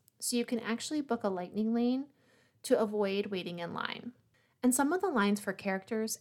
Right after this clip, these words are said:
can definitely get long. So if meeting a particular character is a priority for you and you're using Genie Plus,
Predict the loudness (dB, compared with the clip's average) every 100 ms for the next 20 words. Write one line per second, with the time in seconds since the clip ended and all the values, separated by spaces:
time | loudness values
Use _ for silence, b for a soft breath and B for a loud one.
0 | -6 0 2 2 0 -4 -6 -6 -6 -4
1 | -4 -4 -10 b b b b 4 6 8
2 | 6 4 0 -2 -4 -2 0 0 0 -4
3 | -4 -2 -4 -4 -6 -2 0 0 -2 -4
4 | -2 0 0 0 -2 -6 0 4 4 2
5 | 0 0 0 2 2 0 2 2 2 -2
6 | -8